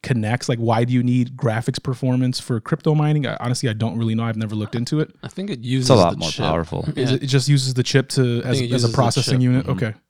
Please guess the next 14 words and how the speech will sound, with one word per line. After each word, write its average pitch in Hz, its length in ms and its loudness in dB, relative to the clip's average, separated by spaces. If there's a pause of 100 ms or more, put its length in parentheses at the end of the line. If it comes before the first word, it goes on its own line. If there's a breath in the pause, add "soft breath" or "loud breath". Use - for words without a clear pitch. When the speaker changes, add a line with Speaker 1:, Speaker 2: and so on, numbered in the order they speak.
(300)
Speaker 1:
And, 123 260 2
um, 113 500 -2 (320)
it's, 131 160 0 (200)
it, 131 180 0
it's 127 260 0
lucrative 127 520 6
because 120 260 2
you 143 80 2
can 135 140 0
make 131 160 4
a 131 40 2
lot 123 140 4
of 110 80 0
money 117 540 0